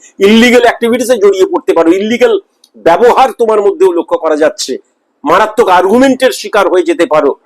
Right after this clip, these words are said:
এবং সেখানে লুজ টক বা দেখা যাচ্ছে আমি এমন কোনো স্ল্যাং ল্যাঙ্গুয়েজ ব্যবহার করছি, কর্মক্ষেত্রের পরিবেশটা তোমার জন্যই কিন্তু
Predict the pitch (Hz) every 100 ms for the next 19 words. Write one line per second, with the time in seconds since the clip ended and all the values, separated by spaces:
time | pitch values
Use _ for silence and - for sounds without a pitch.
0 | _ _ _ _ - - 165 165 - 196
1 | 214 208 240 - - 226 - - _ _
2 | _ 165 175 185 208 202 208 160 190 185
3 | 180 220 220 202 - 214 240 240 247 240
4 | 208 202 180 190 170 165 - 165 147 _
5 | _ _ _ _ - 180 202 226 226 220
6 | 233 196 - 214 214 233 - - 240 -
7 | _ - 233 254 262 214 254 262 269 285
8 | 277 247 -